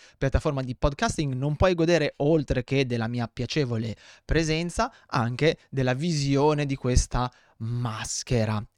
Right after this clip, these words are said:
che è un pezzo di un costume di scena di un film a cui ho partecipato e che, eh, ha avuto anche un certo seguito, direi, nei,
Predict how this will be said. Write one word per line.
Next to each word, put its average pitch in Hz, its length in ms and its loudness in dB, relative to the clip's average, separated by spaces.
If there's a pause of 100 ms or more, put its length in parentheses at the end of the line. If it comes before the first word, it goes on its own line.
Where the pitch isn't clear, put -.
che 254 400 4
è 311 40 -2
un 202 280 -2
pezzo 139 420 -2
di 143 160 -4
un 151 160 -6
costume 151 500 -4
di 185 120 -4
scena 147 520 -2 (140)
di 170 140 2
un 285 100 -2
film 214 420 2 (440)
a 196 140 0
cui 131 320 0
ho 135 140 2
partecipato 127 720 -2
e 127 100 -2
che, 139 260 -2 (400)
eh, 135 100 -2
ha 120 420 0
avuto 165 360 -4
anche 170 360 -2
un 135 420 -6
certo 135 560 -2
seguito, 123 500 -4
direi, 135 460 -4
nei, 127 500 -4